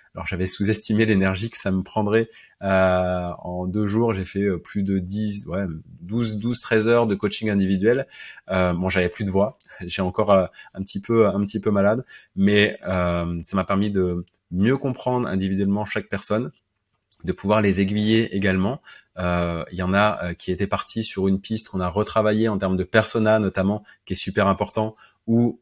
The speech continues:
s'ils n'avaient pas eu ce coaching individuel, ils auraient avancé sur cette, dans cette voie et ils se seraient rendus compte peut-être dans six mois que c'était pas la bonne voie. Donc il y a déjà un certain nombre de personnes qui ont gagné plusieurs mois, euh, juste grâce à un coaching individuel d'une heure, une heure et demie.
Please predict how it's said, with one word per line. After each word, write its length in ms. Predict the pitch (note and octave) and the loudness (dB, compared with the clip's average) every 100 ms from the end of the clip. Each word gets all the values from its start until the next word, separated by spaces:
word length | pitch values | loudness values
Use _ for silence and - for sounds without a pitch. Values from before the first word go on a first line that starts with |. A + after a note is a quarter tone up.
| _ | _
s'ils 260 | - A#2+ A#2+ | -6 0 2
n'avaient 180 | G#2+ | 2
pas 140 | G#2 A#2+ | 4 2
eu 80 | B2+ | 2
ce 120 | - | -2
coaching 340 | G#2+ - G#2 | -2 -2 0
individuel, 640 | G2+ G2 G2 F#2+ A2 C3+ - - _ | 2 4 4 4 4 2 -2 -16 _
ils 140 | G2+ G#2 | -4 2
auraient 140 | G#2 | 4
avancé 500 | G#2+ B2 - C3 C3 | 4 2 2 2 0
sur 300 | - - G#2 | -2 -6 -4
cette, 280 | - F#2 F#2 | -2 -2 -4
dans 120 | G#2+ | -4
cette 220 | - G2+ | -2 -2
voie 280 | F#2+ A#2+ D#3 - _ | 2 2 0 -10 _
et 100 | G#2 | -2
ils 40 | G2+ | 0
se 140 | - | 0
seraient 280 | - G#2+ G#2 | -2 0 0
rendus 260 | G2+ G#2+ G#2 | 0 -2 -2
compte 200 | C#3 C#3 | -4 -6
peut-être 220 | A#2+ A#2+ | -4 -2
dans 140 | A#2+ | 0
six 220 | B2 - B2 | 2 2 2
mois 200 | A#2 C3 | 0 0
que 60 | |
c'était 200 | A2+ G2 | -2 -4
pas 140 | G2+ G#2+ | 0 0
la 100 | F#2+ | 2
bonne 200 | G2 F#2+ | 0 -2
voie. 160 | E2 _ _ _ - | -6 _ _ _ -8
Donc 200 | G2+ - - | -6 -6 -4
il 60 | |
y 40 | G2+ | -2
a 40 | |
déjà 440 | G2+ G#2+ A2+ A#2 - | 0 2 2 2 -2
un 80 | F#2+ | -6
certain 240 | A2+ A#2+ | -4 -4
nombre 100 | A#2+ | 0
de 60 | G#2 | 0
personnes 360 | G#2 B2+ C3+ | -2 -4 -8
qui 80 | B2 | -4
ont 60 | G2 | -2
gagné 240 | F#2+ G#2 | 0 0
plusieurs 360 | A#2 G2+ F#2+ F#2 | -2 -4 -2 2
mois, 340 | F#2+ A#2+ C#3 _ _ _ G2 | 2 2 0 _ _ _ -4
euh, 720 | F#2+ F#2 F2+ F2+ F2 E2+ E2 | 0 2 2 0 -2 -4 -6
juste 400 | F2+ G2+ D3+ - | -6 -2 -2 -4
grâce 300 | G2 G#2+ - | 0 0 2
à 40 | G2 | 0
un 80 | F2+ | 0
coaching 340 | G2+ - A#2+ | -2 -4 -4
individuel 680 | F#2+ F#2 F#2 E2+ G#2 A2+ F2 | -2 -2 -2 0 2 2 0
d'une 200 | F2+ F#2+ | 0 0
heure, 140 | G#2+ G2 | 2 0
une 120 | F2+ | -2
heure 80 | E2+ | -4
et 80 | |
demie. 220 | E2+ A2 | -6 -6